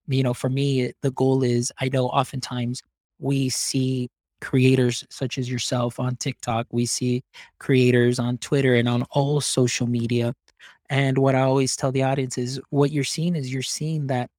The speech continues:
finished, polished product after they probably did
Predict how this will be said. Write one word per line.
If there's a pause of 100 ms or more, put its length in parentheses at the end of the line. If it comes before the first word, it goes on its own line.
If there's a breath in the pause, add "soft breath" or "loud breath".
(160)
finished, (100)
polished
product
after (380)
they
probably
did